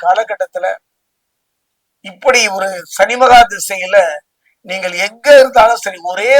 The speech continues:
ஒருத்தருங்க, இந்த ஒருத்தர் பாதத்தை மட்டும் பிடிச்சிங்க, நரசிம்மர். நரசிம்மருடைய வழிபாடு என்னுடைய, நீங்கள் சிந்துகின்ற கண்ணீர், உங்கள் வேதனைகளையும் துன்பங்களையும் தாங்குவதற்கு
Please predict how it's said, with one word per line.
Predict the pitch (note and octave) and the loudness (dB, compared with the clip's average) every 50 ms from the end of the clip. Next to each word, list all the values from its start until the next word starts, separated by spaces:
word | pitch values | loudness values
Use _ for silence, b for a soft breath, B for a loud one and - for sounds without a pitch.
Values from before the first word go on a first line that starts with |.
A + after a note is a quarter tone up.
| D4 C#4 C4 | 4 4 2
ஒருத்தருங்க, | A#3 - - - F#3 F3+ D#3 D3+ D#3 C#3+ - _ _ _ _ _ _ _ _ _ _ _ _ _ _ _ _ _ _ _ _ _ _ | -2 -2 -6 -8 -10 -10 -10 -12 -18 -20 -20 _ _ _ _ _ _ _ _ _ _ _ _ _ _ _ _ _ _ _ _ _ _
இந்த | - - - F3 F#4 A4+ | -10 -6 -6 -2 0 2
ஒருத்தர் | A#4+ C#4+ C4+ - C#4+ C4 C4 C4 - | 2 2 2 0 0 0 0 0 2
பாதத்தை | G#3 A3 B3 C4 C4 C4 B3+ A#3+ | 4 6 6 6 6 4 2 0
மட்டும் | A3 A3 A3+ A#3 A3+ - | 0 0 0 -2 -2 -4
பிடிச்சிங்க, | G3 - - - F3+ - - D3 C#3 C3 _ _ _ _ _ _ _ _ _ _ _ | -8 -12 -10 -12 -14 -14 -16 -20 -20 -20 _ _ _ _ _ _ _ _ _ _ _
நரசிம்மர். | F3+ F3 F3+ F3 - - F#3 E3 D#3+ E3 - - _ _ _ _ _ _ _ _ _ _ _ _ _ _ | -4 -4 -4 -2 -4 -8 -12 -14 -14 -16 -16 -16 _ _ _ _ _ _ _ _ _ _ _ _ _ _
நரசிம்மருடைய | G3 G3 A#3 B3+ B3+ - D4 D4 D4 D4 C#4+ C#4 C4 B3 A#3 G#3+ | 2 4 4 4 4 2 0 0 2 4 4 4 4 4 2 0
வழிபாடு | G#3 G3+ G3+ G3 F#3+ F3+ F3 F3 | 0 -4 -4 -2 -2 -2 -2 -2
என்னுடைய, | F3 - F3+ - - - | -8 -14 -16 -18 -14 -14
நீங்கள் | G3 F#3+ F#3+ F#3 - - | -12 -12 -12 -12 -10 -10
சிந்துகின்ற | B3 C4 C4+ C#4+ C#4 C#4 B3 A#3+ G#3+ - - | -8 -6 -4 -4 -4 -2 -2 -2 -2 0 0
கண்ணீர், | F#3+ G3 G3 - A3 G3+ - - _ _ _ _ _ _ _ _ _ | -2 -2 -2 -6 -12 -12 -12 -16 _ _ _ _ _ _ _ _ _
உங்கள் | - A#3+ B3 B3 A#3 - | -2 0 2 2 2 2
வேதனைகளையும் | A3+ B3 C4+ C#4 C#4 C#4 C#4 C4 C4 B3+ B3 A#3+ - - | 4 4 4 4 4 2 2 0 0 -2 -4 -6 -8 -10
துன்பங்களையும் | A#3 A3+ A3+ B3 B3 A#3+ A#3 A#3 - - - G#3 | -10 -6 -4 -4 -2 -2 -4 -4 -6 0 4 4
தாங்குவதற்கு | G3+ A3 A3 A3+ A3 G#3 G#3 G3 - A3+ | 4 4 4 0 -6 -8 -8 -8 -8 -12